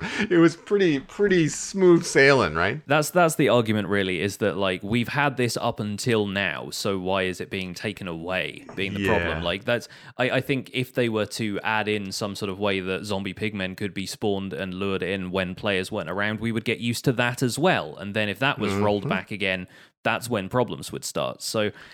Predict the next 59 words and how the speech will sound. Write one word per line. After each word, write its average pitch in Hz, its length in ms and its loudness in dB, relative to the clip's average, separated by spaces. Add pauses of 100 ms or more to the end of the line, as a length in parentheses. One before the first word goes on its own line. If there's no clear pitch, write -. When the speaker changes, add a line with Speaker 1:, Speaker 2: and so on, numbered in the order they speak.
(140)
Speaker 2:
yeah, 143 340 4
Speaker 1:
Yeah. 151 120 2
Speaker 2:
I, 165 60 6
I 165 40 4
think, 180 280 -2
I 147 100 2
think 220 200 2
it's 175 140 0
interesting 147 640 0 (100)
that 123 300 2 (140)
iron 160 260 6
farms 139 280 4
are 123 80 4
kind 127 260 0
of 107 80 2
a 110 60 4
unique 107 460 0
thing. 73 320 -2
Iron 196 240 2
is 185 100 2
so 160 220 6
valuable, 117 680 2
even 120 280 0
after 117 300 2
the 107 80 2
point 107 260 -2
where 101 100 2
you've 98 160 -2
stopped - 280 0
making 104 320 -2
iron 104 280 2
tools 107 340 -2
and 104 100 -4
iron 98 280 2
armor, 113 460 4 (380)
that 123 120 4
I 117 60 6
really 113 300 2
feel 113 220 0
like 104 220 0
it 98 80 -2
is 101 360 -2 (300)
a 110 80 4
more 135 240 8
important 135 400 2
resource 107 380 -2
and 107 180 -4
should 139 280 0
be 131 100 4
made 113 240 2
more 110 220 6
available 101 440 2
than 98 280 -2
just 95 340 -4
going 101 260 2
and 95 140 -8
digging 98 300 0
it 87 160 -4
up. - 260 -4